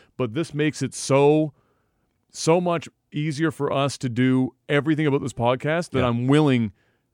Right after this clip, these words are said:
Speaker 1: to put up with that.
Speaker 2: Yeah, ain't nobody hearing the difference, Adam.
Speaker 1: And
Speaker 2: You are
Speaker 1: so,
Speaker 2: one.
Speaker 1: just
Speaker 2: Ain't
Speaker 1: me.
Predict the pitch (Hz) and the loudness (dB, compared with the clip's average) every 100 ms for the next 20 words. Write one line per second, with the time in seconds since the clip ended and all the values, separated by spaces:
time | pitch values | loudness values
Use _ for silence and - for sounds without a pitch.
0 | _ - 110 123 123 110 98 95 82 - | _ -6 -2 2 2 0 -4 -4 -6 -8
1 | 160 - - 147 156 143 113 104 98 87 | -8 -8 -8 -6 -2 -2 -2 -2 -4 -6
2 | 82 78 82 - 80 85 139 165 135 151 | -8 -12 -12 -8 -8 -4 2 2 4 2
3 | 143 139 104 117 123 90 | 2 -2 -4 -2 -2 -4